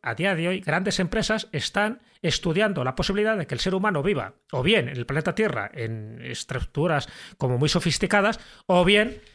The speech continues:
en planetas más cercanos a nosotros, como puede ser Venus,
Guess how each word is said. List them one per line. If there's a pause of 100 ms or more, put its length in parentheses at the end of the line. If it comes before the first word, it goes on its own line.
(120)
en
planetas
más
cercanos
a
nosotros,
como
puede
ser (240)
Venus,